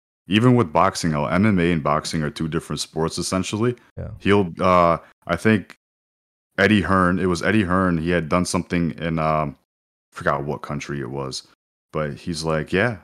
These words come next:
Speaker 1: uh, I, I, I gave him some pretty good, what I thought was pretty good advice, and, you know, whatever he needed, I was gonna help him out." And they're two different sports, you know?
Speaker 2: What is, uh, kinda jumping back to, like, the social media thing, 'cause Tony Khan,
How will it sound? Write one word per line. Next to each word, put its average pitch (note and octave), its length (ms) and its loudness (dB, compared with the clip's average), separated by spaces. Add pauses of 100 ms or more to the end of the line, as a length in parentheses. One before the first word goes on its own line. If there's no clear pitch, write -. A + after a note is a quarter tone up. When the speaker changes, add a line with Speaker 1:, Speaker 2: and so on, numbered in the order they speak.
Speaker 1:
uh, D#2+ 40 -8
I, D#2 300 -2 (160)
I, E2+ 120 -6
I E2+ 40 -2
gave E2+ 220 0
him F2 120 -4
some E2+ 320 -6 (220)
pretty E2+ 260 -2
good, E2 260 -4
what D#2+ 160 -4
I D#2+ 100 2
thought D#2+ 200 0
was D2+ 140 -6
pretty D#2+ 260 -4
good D#2 200 -2
advice, C#2+ 520 -4
and, D#2 320 -6 (440)
you D2+ 60 -12
know, D#2 260 -6 (140)
whatever E2 360 0
he D#2+ 160 -2
needed, E2 300 -2
I D#2+ 40 -2
was D#2 180 -4
gonna D2 180 -4
help D2+ 220 -6
him D2 140 -4
out." F#2 320 -2
And C#2+ 320 -10
they're F2+ 260 0
two G2 220 -4
different D#2 300 -4
sports, F#2+ 560 -8 (280)
you C3 80 -10
know? D2 220 -8 (1300)
Speaker 2:
What A#2 100 -2
is, C3 180 -4
uh, G#2 480 -2
kinda A2+ 240 -4
jumping G#2+ 360 -2
back G2+ 160 -4
to, - 80 -6
like, G2+ 120 -2
the - 60 -8
social G2 320 -4
media F#2+ 220 -2
thing, F#2 180 -4
'cause F2+ 160 -6
Tony G#2 220 -2
Khan, F#2 400 -4